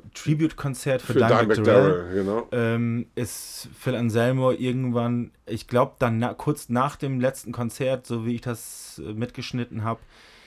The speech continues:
Speaker 1: total besoffen auf der Bühne, „Hitlergruß, White Power“ gerufen.
Speaker 2: Ja.
Speaker 1: Und,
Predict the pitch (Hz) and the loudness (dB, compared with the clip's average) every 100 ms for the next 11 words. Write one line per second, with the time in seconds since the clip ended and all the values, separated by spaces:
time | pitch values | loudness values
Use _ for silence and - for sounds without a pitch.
0 | - - 123 123 123 123 110 120 131 98 | -20 -6 -6 2 4 4 4 2 2 -6
1 | 101 107 110 120 120 120 - - 123 123 | -4 -4 0 0 2 0 -6 -8 -4 0
2 | 123 110 107 110 107 - 101 101 - 98 | 0 0 0 -2 -4 -6 -4 -4 -4 -8
3 | 95 92 87 90 - 104 101 90 - - | -8 -10 -12 -14 -16 -4 -2 -2 -6 -20
4 | _ - 117 113 | _ -2 0 0